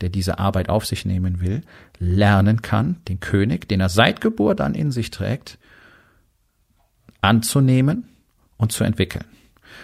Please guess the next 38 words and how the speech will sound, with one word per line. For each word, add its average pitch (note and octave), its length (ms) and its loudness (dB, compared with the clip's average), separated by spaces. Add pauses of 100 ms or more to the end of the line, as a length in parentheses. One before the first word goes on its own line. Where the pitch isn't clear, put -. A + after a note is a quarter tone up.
(120)
Die G#2 60 -2
Rising F#2+ 260 4
King - 240 0
Academy F2 480 -2
ist - 120 -6
ein F#2+ 140 -4
extrem - 640 0
besonderer F#2 500 2
Ort. - 280 -10
Das - 180 -2
ist - 180 -4
ein, C#3 320 2 (440)
ein G#2 120 2
Unternehmerzusammenschluss, A2+ 2000 2
wenn C3 80 0
du B2+ 60 2
so B2 120 -2
willst, - 180 -2
eine G2+ 140 2
Unternehmergemeinschaft, F#2+ 1200 0 (600)
die A2 120 4
wirklich F3 380 2
einmalig G#2 520 6
ist. - 140 -6
Und G#2+ 60 2
das C3+ 200 4
weiß A2 360 4
ich, - 160 -12
das - 160 -4
weiß A2+ 200 4
ich A2 160 -4
als - 200 -2
Fakt. - 420 -6
So - 280 0
etwas D#3 380 -2
findest - 600 2
du G#2 100 2
nicht G#2 480 2